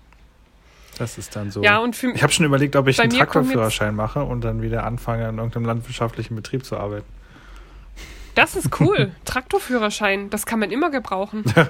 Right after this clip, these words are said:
Speaker 2: Das
Speaker 1: kann
Speaker 2: ist
Speaker 1: man
Speaker 2: doch echt voll
Speaker 1: immer
Speaker 2: gut.
Speaker 1: gebrauchen, wenn man mal einen Traktor sieht.
Speaker 2: <laughs> Ja, na ja, du kannst, ähm, zum Beispiel kannst du auch,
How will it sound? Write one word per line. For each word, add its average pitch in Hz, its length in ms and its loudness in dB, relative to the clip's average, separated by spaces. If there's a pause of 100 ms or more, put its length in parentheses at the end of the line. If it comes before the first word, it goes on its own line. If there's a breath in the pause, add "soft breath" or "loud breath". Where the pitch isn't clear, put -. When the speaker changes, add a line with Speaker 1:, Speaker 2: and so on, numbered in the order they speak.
(200)
Speaker 2:
Das - 260 -4
Speaker 1:
kann 165 100 8
Speaker 2:
ist - 20 0
Speaker 1:
man 147 140 6
Speaker 2:
doch 170 80 2
echt 139 140 4
voll 165 120 8
Speaker 1:
immer - 80 -6
Speaker 2:
gut. 139 120 4
Speaker 1:
gebrauchen, 127 360 4
wenn 127 100 6
man 127 120 2
mal 123 120 4
einen 120 80 2
Traktor 117 380 2
sieht. 110 380 -2
Speaker 2:
<laughs> - 40 -16 (1300 loud breath)
Ja, 269 240 6 (180)
na 320 140 6
ja, 320 280 4
du 294 140 -4
kannst, 302 540 0
ähm, 269 320 2
zum 247 260 -2
Beispiel 285 880 0
kannst 226 420 -4
du - 60 -6
auch, 220 480 -2